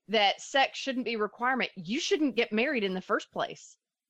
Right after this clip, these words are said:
Isn't that what marriage is supposed to be all about? The place where you can experience and express your desires,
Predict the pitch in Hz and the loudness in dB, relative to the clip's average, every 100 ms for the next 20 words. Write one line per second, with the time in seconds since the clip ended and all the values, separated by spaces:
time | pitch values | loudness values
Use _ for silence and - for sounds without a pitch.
0 | _ - 277 370 403 302 254 285 233 254 | _ -2 0 2 2 2 4 2 2 2
1 | 269 226 220 220 208 226 254 196 190 - | 2 0 -2 -2 0 0 0 -4 -4 0
2 | 185 202 233 381 214 214 202 - 214 240 | 0 0 2 4 2 0 -8 0 2 2
3 | - 254 233 214 - 233 - - - 320 | -4 -6 -4 -4 -2 -2 -2 -10 -8 -4
4 | 320 208 208 208 196 - - 349 285 233 | 0 0 -2 -6 -6 -10 -4 2 4 2
5 | - 185 185 180 175 240 269 269 269 | -2 -4 -2 -2 0 2 4 2 0